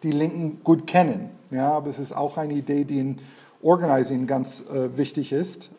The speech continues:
ähm, äh, auch wenn es mit den Klogang anfängt.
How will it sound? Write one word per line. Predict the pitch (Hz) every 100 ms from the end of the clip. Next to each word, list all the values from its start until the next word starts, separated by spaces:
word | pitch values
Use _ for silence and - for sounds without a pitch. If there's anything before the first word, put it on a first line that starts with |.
| -
ähm, | 143 139 139 135 - - - _ _ _
äh, | 160 139 139 139 - -
auch | - 147 -
wenn | 165
es | 151 -
mit | 151
den | 151 135
Klogang | 151 156 151 147
anfängt. | - 147 147 127 95 101 -